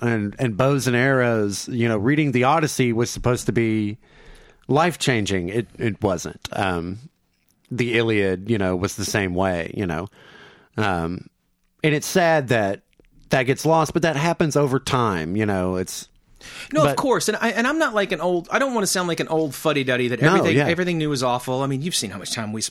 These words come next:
Speaker 2: I spend online.
Speaker 1: Right. I mean, we, <laughs> right.
Speaker 2: It's a fair amount. Um, it's my
Speaker 1: We
Speaker 2: whole
Speaker 1: both
Speaker 2: life now.
Speaker 1: research and listen to everything we can.
Speaker 2: So I'm
Speaker 1: Yeah.
Speaker 2: not somebody that thinks that, like, everything new is terrible and, and,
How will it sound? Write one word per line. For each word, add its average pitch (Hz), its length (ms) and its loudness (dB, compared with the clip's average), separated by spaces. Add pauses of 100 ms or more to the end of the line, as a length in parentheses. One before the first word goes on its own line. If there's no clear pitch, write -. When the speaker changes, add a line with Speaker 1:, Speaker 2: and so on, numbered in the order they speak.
(140)
Speaker 2:
I 117 60 -4
spend 110 240 -4
online. 107 400 -4 (720)
Speaker 1:
Right. 110 280 -2 (140)
I 120 80 2
mean, 101 220 2
we, 143 100 4
<laughs> 180 480 2
right. 123 200 2 (360)
Speaker 2:
It's 180 140 -2
a - 20 -2
fair 226 240 2
amount. 165 500 -2
Um, 135 400 -2
it's - 140 -6
my 156 80 6
Speaker 1:
We 147 60 2
Speaker 2:
whole 147 100 4
Speaker 1:
both 160 80 6
Speaker 2:
life 110 100 2
now. 127 60 4
Speaker 1:
research 127 540 4
and 110 180 2
listen 107 580 2
to 104 320 2
everything 113 420 0
we 104 120 2
can. 208 220 0
Speaker 2:
So 190 160 4
I'm 196 160 4
Speaker 1:
Yeah. 220 60 4
Speaker 2:
not 240 140 0
somebody 196 360 2
that 170 100 -6
thinks 175 220 -2
that, - 120 -8
like, 147 200 0
everything 156 340 0
new 139 140 0
is 135 100 -2
terrible 123 580 0
and, 120 200 -2
and, 120 260 -2